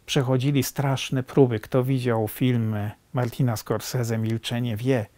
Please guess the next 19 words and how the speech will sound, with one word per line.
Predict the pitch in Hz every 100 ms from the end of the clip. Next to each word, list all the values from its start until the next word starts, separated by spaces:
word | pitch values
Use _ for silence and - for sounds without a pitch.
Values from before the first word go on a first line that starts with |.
| _ _ _
na | 123
czym | - 127 120 120
mogłyby | 123 123 120 117 113 117
polegać | - 117 123 123 101 -
takie | 127 - 123
właśnie | 107 110 - 127 - - - - - - -
okrutne, | 135 - 147 151 131
straszne | 120 - 135 - 127
próby | - - 135 131 123 -
azjatyckie, | - 127 123 123 - - - 110 107 _ _ _
którym | - 135 131
zostali | 120 117 - 120 123 123 120
poddawani | - 120 117 113 117 113
chrześcijanie. | 110 - 110 - 120 104 120
Oni | 147 147 139
nieraz | 143 160 151 135 - - - - - - - - - - _ _ _ _ _
poddawali | 143 131 139 139 135
się | 120 120
temu, | - 123 117